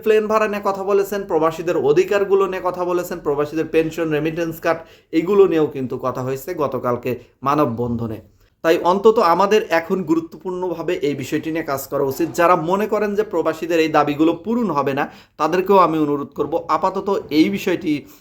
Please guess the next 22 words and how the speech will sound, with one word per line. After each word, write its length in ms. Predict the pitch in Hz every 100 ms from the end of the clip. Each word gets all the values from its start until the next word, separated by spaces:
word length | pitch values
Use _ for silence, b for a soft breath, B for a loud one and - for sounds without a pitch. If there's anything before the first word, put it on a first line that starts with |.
| _ -
মাথা 280 | 131 135 156
থেকে 280 | 180 160
ফেলে 440 | 180 - 180 196 220
দিয়ে 280 | 220 226 254 B _ _ -
চেষ্টা 400 | 240 220 - 220
করুন 260 | 180 151
আপনাদের 420 | 135 127 127 131
জায়গার 340 | 117 123 120 -
থেকে। 300 | 135 110 107 b b _
চেষ্টা 380 | 180 180 - 202
করলে 420 | 196 180 185 247 - - -
একটা 240 | 143 -
সময় 320 | 156 147 135 127
কিন্তু 340 | 123 113 - -
এর 200 | 131 131
ফল 360 | - 147 123 -
অবশ্যই 440 | 127 139 160 - 175
সুন্দরভাবে 760 | - 123 113 113 113 117 110 131 b b
চলে 220 | - 196 170
আসবে। 320 | 135 107 110
তাই 220 | 143 156 -
অবশ্যই 480 | 143 170 180 220